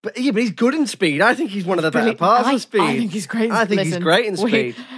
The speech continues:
Speaker 2: we all know how I feel about Speed two. So you can bet
Speaker 1: <laughs>
Speaker 2: your ass that I
Speaker 1: Yeah.
Speaker 2: love Speed one,
Speaker 1: Imagine,
Speaker 2: right?
Speaker 1: imagine how Alice felt about Speed two, but with actual Keanu Reeves in it.
Speaker 2: Mm-hmm.
Speaker 1: Um, and then,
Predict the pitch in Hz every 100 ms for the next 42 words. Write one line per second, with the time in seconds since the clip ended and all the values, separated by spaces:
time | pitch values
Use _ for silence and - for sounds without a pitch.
0 | 233 185 202 226 233 214 220 196 190 180
1 | 202 190 170 147 - 175 160 - 196 143
2 | 131 196 - - 262 208 240 214 202 180
3 | 180 - - 175 190 185 175 151 190 190
4 | 165 180 170 226 156 240 185 208 220 247
5 | 247 240 226 214 202 - 190 185 180 -
6 | 190 160 196 165 160 147 165 151 - 165
7 | 175 - - 160 151 156 156 151 151 143
8 | 156 156 143 131 247 330 254 247 294 349
9 | 214 202 190 190 185 190 180 - 196 208
10 | 202 202